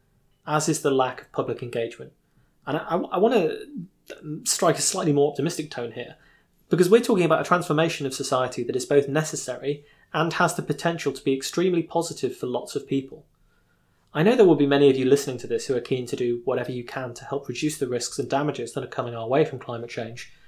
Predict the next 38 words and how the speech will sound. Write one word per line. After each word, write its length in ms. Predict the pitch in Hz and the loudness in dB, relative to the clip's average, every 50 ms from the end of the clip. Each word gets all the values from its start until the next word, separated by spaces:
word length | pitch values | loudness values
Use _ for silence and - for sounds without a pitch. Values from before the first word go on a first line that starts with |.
| - - - - | -20 -20 -10 -4
and 220 | - 135 135 135 135 | -2 0 0 0 0
to 320 | - 151 135 135 135 139 - | 2 2 2 4 2 2 4
rebuild 480 | 135 151 160 156 160 156 151 147 135 | 6 6 8 8 8 8 8 8 6
civilization 720 | - - 160 151 147 135 131 131 131 127 127 - - 127 127 | 2 0 2 4 4 4 2 2 0 0 -2 -2 -6 -6 -6
on 140 | 131 131 | -6 -6
a 60 | 123 - | -8 -2
footing 340 | - 170 147 - - 131 | -2 -2 -2 0 -4 -6
that 100 | 127 135 | -6 -4
we 80 | 131 127 | -4 -6
can 140 | 131 - 127 | -4 -6 -8
actually 260 | 127 - - - 135 | -10 -8 -8 -8 -8
sustain. 480 | 127 - 131 - - 156 143 113 - - - _ _ _ _ _ _ _ _ _ _ _ _ _ _ _ _ _ _ _ | -6 -6 -6 -4 -2 -2 -2 -4 -8 -14 -20 _ _ _ _ _ _ _ _ _ _ _ _ _ _ _ _ _ _ _
The 100 | - 156 | -2 0
antidote 500 | 175 165 190 185 - - 151 139 131 135 | 2 2 2 2 2 2 2 2 2 0
to 120 | - - 143 | -2 -2 0
the 80 | 139 | 0
despair 560 | 131 135 127 - - - - 165 190 156 127 117 | 0 0 -2 -2 0 2 4 4 6 4 4 2
that 140 | 127 120 | 0 -2
this 140 | 139 131 - | -2 -2 -2
can 140 | - - 135 | 0 0 0
often 220 | 135 131 - 135 | 0 -2 -4 -6
cause 500 | 123 - - 196 156 127 123 131 131 - - | -4 0 4 6 6 4 4 0 -6 -6 -4
is 180 | - 147 127 131 | -4 -2 2 6
working 380 | 127 147 160 156 - - 143 | 8 8 8 8 4 -2 -4
together 440 | - - - - 156 147 127 113 113 - | -4 -2 -2 0 0 0 0 -2 -2 -4
on 140 | 127 120 120 | -8 -8 -4
things 320 | - 147 135 131 127 - | -2 -2 -2 -2 -4 -8
that 120 | - 101 - | -10 -12 -12
will 140 | - - | -10 -10
actually 320 | 127 123 123 - - 143 127 | -10 -10 -10 -8 -6 -6 -4
make 200 | 123 117 113 - | -4 -4 -6 -8
a 40 | - | -10
positive 500 | - - 139 123 120 - - 127 117 120 - | -8 -6 -6 -6 -6 -6 -8 -8 -8 -8 -12
and 160 | - 127 131 | -14 -10 -6
practical 380 | - 127 - - - - 127 123 | -6 -6 -6 -6 -6 -4 -4 -2
difference, 580 | 123 139 139 - - 120 - - - - - _ _ _ _ _ _ _ | 0 -2 -2 -2 -6 -14 -12 -10 -10 -10 -10 _ _ _ _ _ _ _
thinking 320 | - 190 185 - 160 143 | 4 4 4 4 2 0
about 300 | 131 - 123 120 - - | 0 0 -2 -4 -4 -8